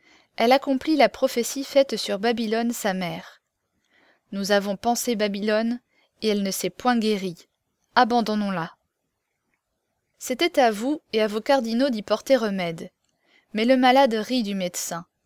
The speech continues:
Le char n'obéit plus aux rênes. Aussi, dans mon affection pour vous, ô Léon,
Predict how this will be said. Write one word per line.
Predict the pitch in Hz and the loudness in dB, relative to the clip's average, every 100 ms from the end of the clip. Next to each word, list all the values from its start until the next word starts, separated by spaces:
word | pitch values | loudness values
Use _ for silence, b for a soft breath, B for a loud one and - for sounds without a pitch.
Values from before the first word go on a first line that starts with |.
| b b b - | b b b -2
Le | 226 | 0
char | - 277 254 | 4 4 4
n'obéit | 226 214 233 220 | 0 0 -2 -4
plus | - 262 214 | -4 -4 -2
aux | 196 | -4
rênes. | 185 170 170 180 _ _ _ _ _ _ _ _ _ _ _ | -4 -6 -8 -12 _ _ _ _ _ _ _ _ _ _ _
Aussi, | 226 - 311 330 | -2 0 -2 -2
dans | 220 202 | -2 -2
mon | 202 233 | 0 0
affection | 262 254 - 302 | 0 -4 -4 -6
pour | 277 214 | -6 -8
vous, | 170 170 220 294 _ - | -8 -8 -8 -8 _ 0
ô | 254 | 2
Léon, | 226 185 185 233 | 2 2 0 -6